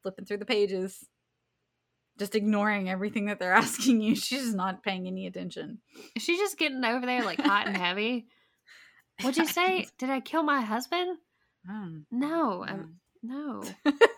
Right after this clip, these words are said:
Speaker 2: Roman's trying to seduce Stacy. Those are
Speaker 1: Don't
Speaker 2: very,
Speaker 1: interrupt me.
Speaker 2: those
Speaker 1: That
Speaker 2: are
Speaker 1: was
Speaker 2: two
Speaker 1: interesting
Speaker 2: very
Speaker 1: names.
Speaker 2: different names. <laughs> Very, very different time.
Speaker 1: So once they took the magazines from her,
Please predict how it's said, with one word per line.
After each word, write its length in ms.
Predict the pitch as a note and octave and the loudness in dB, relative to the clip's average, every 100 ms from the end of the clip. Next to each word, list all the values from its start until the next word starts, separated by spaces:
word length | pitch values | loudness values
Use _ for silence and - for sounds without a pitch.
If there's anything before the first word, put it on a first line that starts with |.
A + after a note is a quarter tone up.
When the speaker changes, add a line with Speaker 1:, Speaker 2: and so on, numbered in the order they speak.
| _ _ _ - G#3+ | _ _ _ -10 -4
Speaker 2:
Roman's 480 | C#4 D#4 D#4 C4 | -2 0 -2 -4
trying 360 | - C4 C4+ B3 | -6 -6 -4 -4
to 280 | A3 G3 F3+ A#3 A#3+ - | -4 -6 -8 -12 -20 -16
seduce 540 | G#3+ A#3+ G#3+ A#3+ A3+ | -8 -6 -4 -4 -6
Stacy. 680 | - - G#3 B3+ - - E3 _ _ _ _ | -10 -10 -10 -10 -12 -14 -16 _ _ _ _
Those 120 | G3 D#3+ | -16 -12
are 100 | D3 | -4
Speaker 1:
Don't 180 | B3 | -2
Speaker 2:
very, 140 | B3+ A#3+ | 0 0
Speaker 1:
interrupt 240 | F#3+ A#3+ | -2 -4
me. 220 | - E3 - _ _ _ - | -8 -14 -16 _ _ _ -16
Speaker 2:
those 140 | E3+ | -10
Speaker 1:
That 100 | F3+ | -6
Speaker 2:
are 60 | F#3+ | -6
Speaker 1:
was 80 | F3+ | -4
Speaker 2:
two 40 | |
Speaker 1:
interesting 340 | F#3+ F3 D#3 D#3+ | -4 -4 -4 -6
Speaker 2:
very 140 | D#3 | -6
Speaker 1:
names. 100 | E3+ | -8
Speaker 2:
different 220 | D#3+ C#3+ | -8 -8
names. 360 | D#3 D#3+ D#3+ - | -8 -6 -6 0
<laughs> 880 | A4 - A#3+ - A3+ - A3 G#3+ _ | 0 2 0 2 -2 -2 -6 -6 _
Very, 340 | F#3 F#3 E3 D#3+ | -6 -4 -6 -6
very 320 | D#3+ D#3+ D#3+ | -6 -4 -6
different 320 | E3 D#3 - | -6 -8 -8
time. 320 | D#3+ D#3 D3+ | -4 -4 0
Speaker 1:
So 360 | C4 C4 A#3+ - _ | 4 4 4 -2 _
once 340 | A#3 A3+ C4 - | -2 0 0 0
they 160 | D4 | 0
took 220 | B3+ C#4 - | 0 -2 -2
the 80 | |
magazines 640 | G3+ A3+ F#4+ B3 G#3 F#3+ - | 2 2 2 -2 -4 -6 -6
from 220 | E3+ E3 | -8 -8
her, 200 | D#3+ F#3 | -8 -8